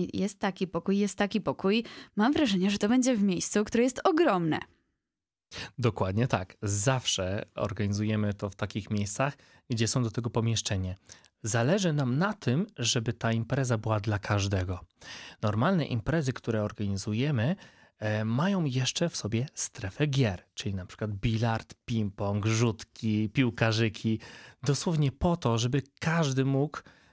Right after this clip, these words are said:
Speaker 2: e, bawić się dobrze, niezależnie czy chce tańczyć, czy nie. I także będzie to na Sylwestrze. E, ten Sylwester to jest trzeci nasz, e, trzecia nasza edycja i to jest trzecia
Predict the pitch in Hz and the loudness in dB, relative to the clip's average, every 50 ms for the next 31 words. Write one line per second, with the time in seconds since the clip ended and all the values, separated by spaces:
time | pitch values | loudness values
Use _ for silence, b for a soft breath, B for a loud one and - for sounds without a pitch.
0 | b b - 120 117 117 117 120 123 - - 120 - 180 214 185 175 135 - - | b b -2 0 2 2 2 0 -2 -4 -6 -2 0 2 2 2 2 0 0 0
1 | 151 143 147 131 127 151 202 - - _ - 120 120 127 131 156 170 190 190 165 | 2 2 2 2 2 2 0 0 -4 _ 0 2 2 4 4 2 4 4 2 2
2 | 127 120 117 127 185 - - _ _ - - - - - - - 185 - - 107 | 2 0 0 0 0 -2 -4 _ _ -2 -2 -2 -2 -2 -2 -2 -2 -2 -4 -6
3 | 101 104 107 - 139 151 - - - _ _ _ _ _ - - 185 180 170 143 | -4 -4 -2 0 0 0 0 -2 -10 _ _ _ _ _ 0 2 4 4 4 4
4 | 113 95 87 - _ B B B B B B B B B B B B 120 - 143 | 2 2 0 -6 _ B B B B B B B B B B B B -4 -4 -2
5 | 135 135 143 127 120 123 113 113 117 107 - 113 110 107 101 - 123 110 104 107 | 0 0 0 2 2 2 2 2 0 0 -2 -2 -2 -2 0 0 0 2 2 0
6 | 98 - - - - - - B B B B B B B B B _ - - 110 | 0 -2 -4 -4 -6 -8 -10 B B B B B B B B B _ -4 -2 0
7 | 107 104 101 104 104 98 - - 151 175 180 170 - 160 139 143 143 139 - - | 0 0 0 -2 -2 -2 0 2 2 4 4 4 2 2 2 2 2 0 2 0
8 | 180 196 220 180 - - _ _ _ _ - - 117 113 113 110 104 - - - | 0 2 0 -2 -4 -8 _ _ _ _ -2 0 2 2 2 2 0 -2 -4 -4
9 | - - - - - 143 135 - - - 113 98 98 - - _ - 98 92 90 | 0 0 2 2 2 0 0 0 -2 -2 -2 -2 -4 -6 -10 _ -8 -6 -6 -4
10 | 98 127 - - - 131 123 107 104 101 - - 117 - - 110 104 - - 110 | -2 -2 -2 -2 -2 -4 -4 -2 -4 -4 -4 -4 -4 -4 -4 -4 -4 -4 -2 -2
11 | 104 98 98 98 - - 123 151 214 - - _ - 175 214 - - - - 135 | -2 -2 -4 -4 -2 0 0 0 -2 -4 -6 _ -4 -4 -4 -4 -6 -4 -2 0
12 | 131 147 185 226 247 269 - 143 147 202 220 - - - - - 101 95 - - | 2 2 2 0 0 -2 -2 -2 0 0 -2 -2 -2 -2 -2 -2 -2 -2 0 0
13 | 113 123 156 | 0 0 0